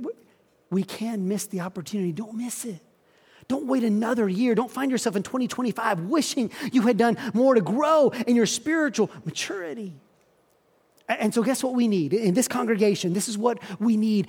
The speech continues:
as a church. We need tons of men and women who walk deeply with the Lord. We don't need two, we don't need ten, we need hundreds of men and women who walk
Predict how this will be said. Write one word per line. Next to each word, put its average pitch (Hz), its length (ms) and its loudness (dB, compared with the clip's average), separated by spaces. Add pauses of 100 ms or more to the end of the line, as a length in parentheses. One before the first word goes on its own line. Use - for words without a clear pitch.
(120)
as 185 160 0
a 190 60 0
church. 165 300 -2 (160)
We 226 180 0
need 226 280 0 (200)
tons 196 640 0 (180)
of 170 160 -2
men 190 300 0
and 214 140 0
women 170 320 0 (180)
who 208 100 0
walk 156 400 0
deeply 170 480 0
with 139 160 -8
the 160 100 -2
Lord. 123 340 -10 (1300)
We 175 60 2
don't 220 100 6
need 226 160 2
two, 208 320 0
we 208 80 2
don't 220 120 2
need 214 200 0
ten, 202 460 -2 (180)
we 247 140 2
need 214 280 0
hundreds 214 600 0 (180)
of 170 140 -4
men 180 320 0
and 214 160 0
women 120 320 -4 (720)
who 190 120 0
walk 185 540 2